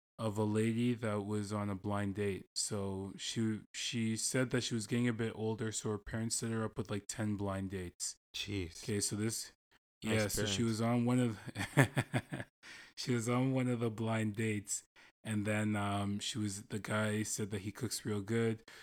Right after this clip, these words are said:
Speaker 1: so then she goes over to his house to go eat, and then while she's on her date, they go into a state of emergency.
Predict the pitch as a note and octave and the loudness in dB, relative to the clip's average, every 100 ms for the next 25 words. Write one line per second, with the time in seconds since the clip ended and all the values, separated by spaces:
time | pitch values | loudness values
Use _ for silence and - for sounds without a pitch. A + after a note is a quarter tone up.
0 | - - G#2 G#2 G#2 G#2 - A2+ G#2+ A2 | -14 -8 -4 0 0 0 -2 -2 2 2
1 | G#2+ G#2+ G#2+ G#2 G2+ - - G#2 - G2+ | 4 2 2 0 0 -2 -2 0 -2 0
2 | G2+ - A#2+ C3 - - - - - A2 | -2 0 2 2 0 -14 -20 -12 -2 0
3 | A2 A2 A2+ - _ _ _ - A2 A#2+ | 2 2 2 -4 _ _ _ 0 4 4
4 | C3 - A2+ A2+ A#2 A#2+ A2 G#2+ G2 A#2 | 4 2 0 0 0 2 0 -2 0 0
5 | A2 - - - - A#2 G#2 A#2 A#2+ A2+ | -2 -6 -16 -20 -4 -2 2 4 4 2
6 | A2+ G#2 - A2+ A2 G2+ G2 G#2+ B2+ A#2 | 0 0 0 0 0 2 2 4 2 2
7 | G#2 - G2+ G2 | -2 -2 -6 -10